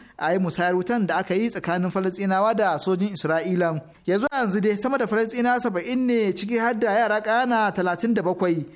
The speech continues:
sojin Isra'ila suka kashe daga farkon wannan shekara zuwa yanzu. Lamarin da hukumar kare haƙƙin bil'adama ta Majalisar Ɗinkin Duniya ta bayyana shi a matsayin cin zarafin bil'adama. Tawagar mutane tamanin ta manyan kamfanonin ƙasar Rasha za su ziyarci Iran a mako mai zuwa.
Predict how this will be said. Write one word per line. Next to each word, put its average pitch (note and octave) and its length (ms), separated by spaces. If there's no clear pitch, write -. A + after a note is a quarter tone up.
sojin E3+ 360
Isra'ila F3 360
suka F3 200
kashe F3 420
daga C#3 140
farkon F#3 300
wannan F#3+ 220
shekara A3+ 500
zuwa F3+ 200
yanzu. D#3 520
Lamarin C4 440
da A3+ 80
hukumar A3 640
kare B3 300
haƙƙin A#3 360
bil'adama G3+ 560
ta A#3 160
Majalisar G#3+ 320
Ɗinkin A3 320
Duniya G#3+ 260
ta G#3 100
bayyana G#3 440
shi B3 260
a G3+ 80
matsayin G3 280
cin G#3 120
zarafin A3 400
bil'adama. E3 680
Tawagar B3+ 560
mutane A#3+ 460
tamanin A#3+ 500
ta C4 260
manyan A#3+ 400
kamfanonin B3 520
ƙasar B3+ 260
Rasha B3+ 380
za A#3 100
su A#3+ 160
ziyarci G3 480
Iran A#3+ 320
a G3 180
mako A#3 320
mai E3+ 160
zuwa. F3 400